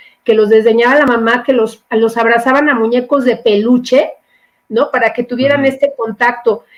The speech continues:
Speaker 1: Y para los niños es, este apoyo emocional de escuchar la voz de la mamá que los está cuidando, que les está, digamos, de alguna manera, este, pues, dando órdenes y, este,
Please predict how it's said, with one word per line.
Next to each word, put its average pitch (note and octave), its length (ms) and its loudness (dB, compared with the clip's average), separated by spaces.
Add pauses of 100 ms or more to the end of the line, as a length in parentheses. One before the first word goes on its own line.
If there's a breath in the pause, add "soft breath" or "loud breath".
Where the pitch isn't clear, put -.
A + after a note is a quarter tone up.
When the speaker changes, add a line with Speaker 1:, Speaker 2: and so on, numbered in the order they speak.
(120)
Speaker 1:
Y C4+ 80 -8
para C#4+ 180 2
los D4+ 140 2
niños G4 320 2
es, F4+ 240 -2
este F4 280 -4
apoyo F4+ 320 -4
emocional B3 580 -2
de C#4+ 60 2
escuchar D4 380 -6
la F4+ 100 0
voz C#4+ 160 -4
de D4+ 80 0
la C4 120 0
mamá A3 320 -4
que B3+ 100 -6
los G#3+ 180 -6
está A#3 320 -2
cuidando, A#3 480 -2
que A3+ 100 -2
les G3+ 260 -2
está, G#3 300 -4
digamos, A#3+ 380 -4
de A3+ 60 -2
alguna A3 300 -2
manera, G#3 680 0
este, F#3+ 340 -6
pues, G#3+ 260 -2
dando A#3 280 0
órdenes A3+ 800 2
y, F#3+ 140 0
este, G3 460 -8